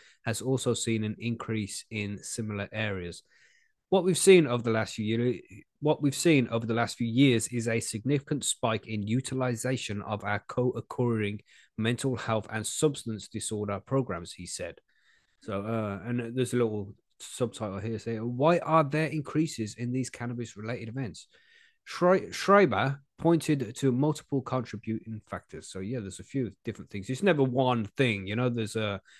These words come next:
there's always a bunch of different things that make things happen. It's rarely just one, cause. Uh, "This didn't happen overnight," he said, citing increases in accessibility to cannabis and cannabis products as one key factor.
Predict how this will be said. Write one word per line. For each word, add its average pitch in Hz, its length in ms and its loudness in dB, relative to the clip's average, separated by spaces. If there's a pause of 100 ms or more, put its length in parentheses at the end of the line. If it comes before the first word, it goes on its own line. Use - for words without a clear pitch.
(120)
there's 131 120 4
always 131 300 6
a 110 80 -2
bunch 110 460 2
of 110 180 -6
different 107 300 -4
things 98 220 -6
that 95 120 -6
make 98 400 -8
things 92 220 -6
happen. 92 400 -8 (280)
It's 107 200 -8
rarely 110 280 4
just 95 300 -8
one, 95 340 -4 (300)
cause. 85 460 -10 (600)
Uh, 107 320 -6
"This 165 200 4
didn't 156 200 -2
happen 139 280 2
overnight," 120 380 2
he 127 100 0
said, 139 380 2
citing 117 420 0
increases 110 960 -4
in 113 320 -4
accessibility 110 800 -6
to - 100 -10
cannabis 107 400 -6
and 101 120 -14
cannabis 104 340 -8
products 113 440 -8
as 101 220 -8
one 107 500 -8
key 104 200 -10
factor. 95 540 -10